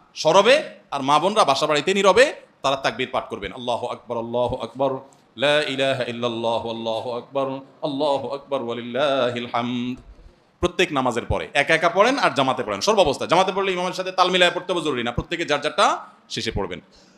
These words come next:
মনে থাকবে তো ইনশাআল্লাহ? তাহলে আট নম্বর আমল হলো আইয়ামে তাশরিক, অর্থাৎ জিলহজের নয় তারিখ থেকে তেরো তারিখ পর্যন্ত প্রত্যেক নামাজের পরে তাকবীরগুলো জোরে জোরে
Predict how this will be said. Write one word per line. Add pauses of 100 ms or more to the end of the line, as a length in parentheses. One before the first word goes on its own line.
(120)
মনে
থাকবে
তো
ইনশাআল্লাহ? (440)
তাহলে
আট
নম্বর
আমল
হলো (280)
আইয়ামে
তাশরিক,
অর্থাৎ
জিলহজের
নয়
তারিখ
থেকে
তেরো
তারিখ
পর্যন্ত
প্রত্যেক
নামাজের
পরে
তাকবীরগুলো
জোরে
জোরে